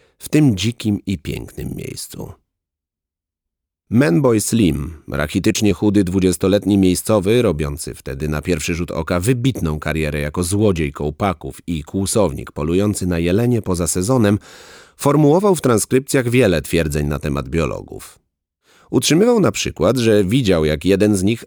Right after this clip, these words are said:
skacze do góry i łapie ważkę w zęby, a manewr ten był tak delikatny, że gibki biolog wypluł nietkniętego owada do słoika, gdzie ten zawibrował jak zdezorientowany, rozmazany szmaragd, nie do końca świadomy, co się stało.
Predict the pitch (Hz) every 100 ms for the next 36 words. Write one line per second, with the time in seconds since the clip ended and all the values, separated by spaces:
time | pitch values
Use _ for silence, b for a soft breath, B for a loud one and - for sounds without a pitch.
0 | - - 139 208 147 104 101 139 - 101
1 | 110 120 143 98 82 - 92 104 127 95
2 | 71 58 - 80 85 117 90 73 82 78
3 | 120 175 139 98 101 98 90 71 - 85
4 | - 202 175 120 87 135 - 233 175 110
5 | 82 78 143 - - 107 156 202 196 180
6 | 135 117 - 110 98 123 135 113 92 92
7 | 87 87 104 - 127 80 65 139 160 117
8 | 90 135 151 139 185 175 147 92 87 82
9 | 73 60 - - B B B - 113 104
10 | 98 95 85 87 110 135 113 101 107 98
11 | 110 101 95 107 87 52 50 - 90 76
12 | 65 78 80 82 - 92 87 50 - -
13 | 95 - 80 50 50